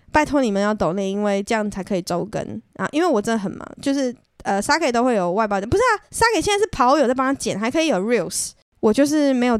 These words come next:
没有办法，我现在没有跑友可以帮我剪这个，然后男友也很忙，所以就算了，要不然我叫 Nico 剪嘛，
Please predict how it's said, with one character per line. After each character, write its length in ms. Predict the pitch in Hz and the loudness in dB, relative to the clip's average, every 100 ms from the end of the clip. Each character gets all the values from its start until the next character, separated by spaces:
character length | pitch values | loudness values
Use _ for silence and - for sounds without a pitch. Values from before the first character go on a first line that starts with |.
| - | -2
没 120 | 226 | -4
有 60 | 226 | 0
办 140 | 240 | 0
法， 160 | 208 175 | -2 -4
我 60 | |
现 80 | 214 | -2
在 60 | 247 | -2
没 80 | |
有 60 | 196 | -2
跑 200 | - 175 | -2 -2
友 100 | 180 | 0
可 100 | 175 | -2
以 40 | |
帮 100 | 185 | -2
我 60 | 185 | -2
剪 180 | 190 - | -2 -6
这 100 | 202 | -8
个， 80 | - | -8
然 120 | - | -4
后 120 | 202 233 | -2 -2
男 160 | 214 | -2
友 120 | 196 | -2
也 80 | 175 | -2
很 100 | 185 | -2
忙， 240 | 170 - 190 | -4 -8 -8
所 140 | - | -6
以 40 | |
就 80 | 180 | -6
算 240 | 190 - 190 | -6 -6 -6
了， 80 | |
要 60 | 214 | -4
不 80 | 240 | 0
然 80 | 233 | 0
我 60 | |
叫 80 | 233 | 0
Nico 320 | 240 226 214 | -2 0 -2
剪 180 | 180 101 | -2 -6
嘛， 220 | 76 76 | -8 -10